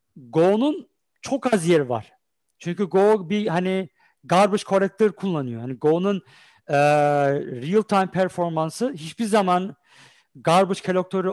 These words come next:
olmayan bir dile göre, e, aynı olmayacak. Mesela o, hani orada garbage collector olmadığı bir dil kullanmak zorundasınız. Yani latency olmaması lazım oyunlar içinde. Hani orada gidip de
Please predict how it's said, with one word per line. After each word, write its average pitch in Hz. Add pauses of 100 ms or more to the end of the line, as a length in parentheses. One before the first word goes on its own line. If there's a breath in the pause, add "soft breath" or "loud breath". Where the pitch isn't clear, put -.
olmayan 214
bir 156
dile 175
göre, 180 (420)
e, 156 (140)
aynı 214
olmayacak. 220
Mesela 135
o, 131
hani 131
orada 202 (400)
garbage 165
collector 190
olmadığı 196
bir 170
dil 196
kullanmak 175
zorundasınız. 117
Yani 123
latency 156
olmaması 156
lazım 117
oyunlar 127
içinde. 117 (580 soft breath)
Hani 165
orada 175
gidip 180
de 208